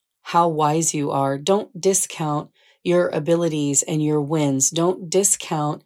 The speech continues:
your history of doing the right thing or of taking something that didn't work out well and turning it into something that still did.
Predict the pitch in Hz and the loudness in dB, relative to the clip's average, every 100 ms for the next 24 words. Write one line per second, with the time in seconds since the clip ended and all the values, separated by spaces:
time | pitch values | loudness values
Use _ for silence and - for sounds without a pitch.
0 | _ _ _ _ - 170 185 185 190 196 | _ _ _ _ -2 2 2 2 2 2
1 | - 160 151 143 143 147 _ _ - 165 | 0 -2 -4 -4 -6 -10 _ _ 0 2
2 | 156 156 - _ 156 202 240 240 240 240 | 2 -2 -14 _ 2 4 4 2 0 -2
3 | - 240 233 240 - 175 180 175 - 190 | -2 -2 -2 0 4 4 4 -2 2 0
4 | 202 214 196 - - 180 202 185 165 185 | 0 -4 -4 0 0 0 0 0 0 -2
5 | 190 190 180 180 165 160 156 185 185 156 | -2 -2 -2 0 -2 0 2 2 2 -2
6 | - 170 170 165 160 151 - 151 156 147 | -2 0 2 0 0 0 -2 -2 -4 -2
7 | 143 - - 156 139 151 127 | -2 0 0 0 0 0 0